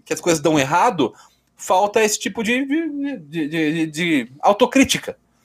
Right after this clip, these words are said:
né? Esse tipo, esse tipo de reflexão, né? Então, por exemplo, é, um jogador que saiu do Grêmio,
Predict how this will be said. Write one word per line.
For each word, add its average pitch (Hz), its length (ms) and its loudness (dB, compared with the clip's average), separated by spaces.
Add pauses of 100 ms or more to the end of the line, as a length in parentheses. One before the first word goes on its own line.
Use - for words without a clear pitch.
(100)
né? 135 100 2
Esse 139 160 -2
tipo, 151 240 -2
esse 147 120 2
tipo 170 140 -4
de 170 100 -2
reflexão, 196 680 0 (520)
né? 143 100 0
Então, 175 200 0
por 202 160 0
exemplo, 170 500 0
é, 135 520 2
um 160 180 2
jogador 196 260 2
que - 60 -6
saiu 202 240 2
do 196 100 0
Grêmio, 165 440 -2